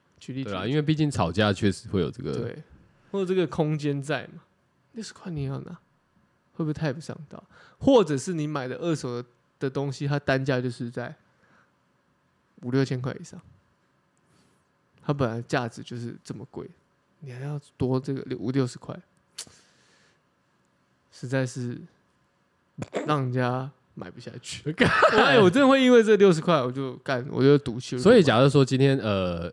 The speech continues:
Speaker 2: 一，一，一个音响好了，它可能是，好，八千块，
Speaker 1: 嗯。
Speaker 2: 然后你，你刚好是想要的，
Speaker 1: 嗯。
Speaker 2: 对，可是你再往下拉，
Speaker 1: 嗯。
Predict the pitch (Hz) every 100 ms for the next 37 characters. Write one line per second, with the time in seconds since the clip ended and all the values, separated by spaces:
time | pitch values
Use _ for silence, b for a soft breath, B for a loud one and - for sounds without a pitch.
0 | - 120 127 131 143 156 156 147 147 123
1 | 90 87 82 85 107 113 101 85 80 -
2 | 98 90 85 85 92 90 87 87 85 85
3 | _ _ _ 143 123 123 95 104 90 85
4 | 95 92 135 90 90 104 87 - _ -
5 | 101 82 95 82 - 147 131 123 - _
6 | - 87 110 127 170 123 _ _ _ _
7 | _ _ - 117 107 175 107 95 123 110
8 | 104 98 107 _ 143 135